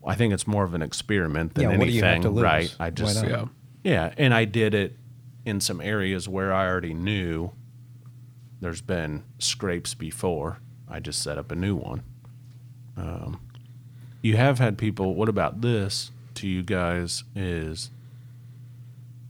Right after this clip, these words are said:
Speaker 1: and some guys say, "I don't know why you would do that," but I know a lot of hunters that do it, and apparently deer can't tell, but, um,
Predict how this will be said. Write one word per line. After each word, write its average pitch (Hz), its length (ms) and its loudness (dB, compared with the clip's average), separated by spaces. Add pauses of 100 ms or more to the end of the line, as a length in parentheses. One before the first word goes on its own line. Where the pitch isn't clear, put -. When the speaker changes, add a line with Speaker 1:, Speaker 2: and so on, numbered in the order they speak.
(160)
Speaker 1:
and 107 140 2
some 117 220 2
guys 98 240 2
say, 90 120 -4
"I 101 100 0
don't 123 120 0
know 87 100 -2
why 98 200 0
you 95 180 0
would 87 140 0
do 101 200 2
that," 80 320 0 (240)
but 90 80 -2
I 98 80 0
know 104 160 0
a - 20 -2
lot 82 260 0
of 82 140 -4
hunters 90 320 -2
that 55 220 -8
do 85 160 -2
it, 69 80 -4
and 87 100 -6
apparently 87 400 -2
deer 85 260 -4
can't 67 300 -10
tell, 78 280 -4
but, - 280 -6 (460)
um, 80 480 -6